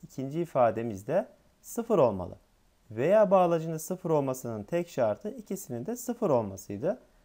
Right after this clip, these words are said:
Q'muz sıfır, R'nin değili sıfır. Demek ki R de buradan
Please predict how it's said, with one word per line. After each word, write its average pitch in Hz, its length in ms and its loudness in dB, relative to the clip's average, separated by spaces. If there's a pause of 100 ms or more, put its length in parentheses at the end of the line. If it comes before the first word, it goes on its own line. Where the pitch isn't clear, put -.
(180)
Q'muz 156 380 2
sıfır, - 520 -4 (460)
R'nin 135 420 0
değili 165 280 -2
sıfır. 131 360 -6 (340)
Demek 113 320 -8
ki 147 140 -6
R 143 300 0
de 107 160 -8
buradan 143 400 -4